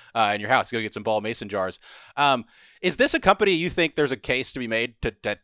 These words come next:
spin out the aerospace business and get a, get a, a, a, you know, a higher multiple?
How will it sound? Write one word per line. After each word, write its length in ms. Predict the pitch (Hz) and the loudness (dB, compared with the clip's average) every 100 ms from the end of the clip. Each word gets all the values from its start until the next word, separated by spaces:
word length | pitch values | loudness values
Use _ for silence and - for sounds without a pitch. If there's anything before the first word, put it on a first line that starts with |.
| - | -12
spin 320 | - - 117 | -10 -2 2
out 260 | 113 127 _ _ _ - | 2 2 _ _ _ -6
the 80 | |
aerospace 600 | 120 131 123 135 123 - 95 90 | 0 0 0 -2 -2 -4 -10 -4
business 380 | 127 170 170 | -2 0 -2
and 100 | 117 | -2
get 180 | 113 127 | 0 0
a, 60 | 117 | 2
get 160 | 120 | 0
a, 240 | 117 110 104 | 0 0 -4
a, 260 | 110 107 104 | -4 -4 -6
a, 40 | - | -10
you 80 | 117 | -6
know, 60 | 104 | -2
a 40 | |
higher 160 | 113 113 | -2 -2
multiple? 380 | 113 - 139 | -4 -6 -12